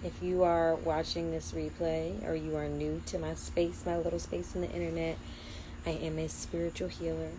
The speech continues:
and life coach for Black women, um, helping them reconnect with their inner power and liberate themselves from a lot of stuff. But today I came to talk about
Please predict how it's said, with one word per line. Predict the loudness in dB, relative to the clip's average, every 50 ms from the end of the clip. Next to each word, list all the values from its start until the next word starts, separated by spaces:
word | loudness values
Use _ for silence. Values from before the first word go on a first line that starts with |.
| -10 -12 -8 -6
and | -4 -4 -2
life | 0 0 0 -2 -2 -4 -2
coach | -2 -2 -2 -2 -6
for | -6 -6 -8
Black | -6 -4 -4 -4 -4 -6 -6 -6
women, | -6 -4 -4 -4 -4 -4 -6 -8 -8 -10 -10 -10 -10 -10 -10 -12 -10 -10 -10 -10 -10 -8
um, | -8 -8 -6 -6 -6 -6 -4
helping | -4 -2 0 0 0 0 0
them | 0 -2 -2 -2 -2 -2
reconnect | -2 -2 -2 -4 -2 -2 -2 -2 -2
with | -4 -4 0
their | 0 0 0
inner | 0 0 -2 0 -2 -2
power | -4 -4 -6 -4 -2 -2 -2 -2 -4 -6 -6 -8 -8 -10 -10 -10 -12 -10 -10 -10 -10 -10 -10 -4 -2
and | 2 4
liberate | 4 6 6 6 6 6 4
themselves | 2 0 4 4 4 4 4 0 -2 -4
from | -2
a | 0 2
lot | 2 2 2
of | 0
stuff. | -2 -4 -4 -4 -4 -6 -8 -10 -10 -10 -12 -10 -10 -10 -10 -10 -10 -12 -10 -10 -12 -12 -10 -10 -10 -10 -10 -10 0 2
But | 4
today | 4 8 10 10 12
I | 10 10
came | 8 8 8 10
to | 10 8
talk | 10 10 8 8 8
about | 6 4 6 4 6 6 6 6 6 4 4